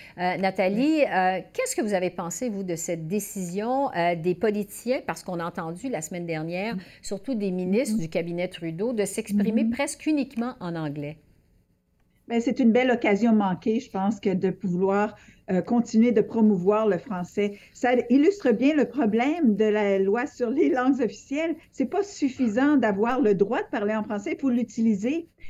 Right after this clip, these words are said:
Speaker 2: et il faut, euh, le démontrer. Alors, le, la, le manque de, de vouloir s'exprimer en français, ça a un effet un peu négatif pour tout le monde parce que,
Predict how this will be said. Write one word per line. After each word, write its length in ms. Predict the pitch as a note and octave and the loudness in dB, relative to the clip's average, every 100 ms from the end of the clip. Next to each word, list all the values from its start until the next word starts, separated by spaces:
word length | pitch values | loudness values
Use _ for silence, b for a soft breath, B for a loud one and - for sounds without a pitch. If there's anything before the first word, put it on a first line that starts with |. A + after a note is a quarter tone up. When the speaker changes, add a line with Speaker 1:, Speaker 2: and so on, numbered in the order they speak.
| b | b
Speaker 2:
et 100 | A3+ | 2
il 40 | A3 | 2
faut, 360 | - C4 C#4 B3+ | 2 0 4 2
euh, 380 | A3 G#3 G3+ | 2 4 6
le 120 | G3 G#3+ | 6 6
démontrer. 720 | B3 B3+ A#3 G3 - A#3+ A#3 B - | 6 6 4 2 -2 -4 -4 B 0
Alors, 220 | A3+ A#3+ | 2 4
le, 120 | A3+ A3+ B B - | 2 0 B B 0
la, 220 | G#3+ F#3 - - | 2 2 -6 -10
le 420 | G#3 G#3 - G#3+ | -6 -6 0 4
manque 560 | A3 A3 A#3+ E4+ A4+ D#4+ | 6 8 6 4 -2 -4
de, 260 | A3 A3 G#3+ | 2 4 4
de 120 | F#3 | 4
vouloir 540 | G3+ G#3 A#3 A#3+ C4+ D4+ | 2 2 0 2 0 -4
s'exprimer 640 | - C#4 - C4 B3 C4+ | -8 -10 -8 -2 0 2
en 80 | B3+ | 0
français, 400 | - G#3+ C4 F#4+ | 0 -2 -2 -2
ça 120 | - | 0
a 380 | G#3+ A3+ G#3+ - | 2 2 2 0
un 240 | G3+ G3+ | 0 2
effet 380 | G#3 G3+ C4+ C4+ | 2 0 0 2
un 120 | A3+ | 2
peu 260 | G#3 B3 B3+ B B | 0 -4 -6 B B
négatif 580 | A3+ B3 C4 C4+ D#4+ - | 4 4 2 0 -4 -4
pour 180 | C4 - | -6 -2
tout 120 | C#4+ | 2
le 80 | A3 | 4
monde 340 | A3+ C4 C4+ | 4 4 4
parce 200 | A#3 A3+ | 2 -2
que, 80 | C4 | -4